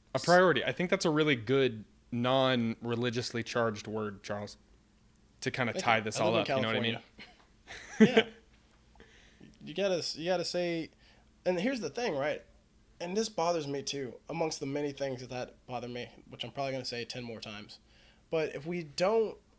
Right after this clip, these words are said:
Speaker 3: make it, like, if you take the gospel, right, whether that be worship, services, whatever, and you put this, like, Christian language on it,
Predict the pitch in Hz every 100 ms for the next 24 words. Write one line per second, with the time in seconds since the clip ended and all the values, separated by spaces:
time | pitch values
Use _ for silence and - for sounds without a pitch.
0 | _ _ _ _ _ - 143 147 170 165
1 | - - - _ _ 165 165 - - -
2 | 151 151 151 190 208 - - 226 - _
3 | - - 143 151 180 - - - - _
4 | - 120 123 - _ _ _ 143 185 175
5 | 156 135 - 131 127 135 143 - 139 113
6 | _ - 147 143 - 127 127 127 143 123
7 | 113 - - - - 156 165 156 220 208
8 | 170 156 147 139 - - - _ - -
9 | 208 - 185 151 127 143 165 180 190 226
10 | 254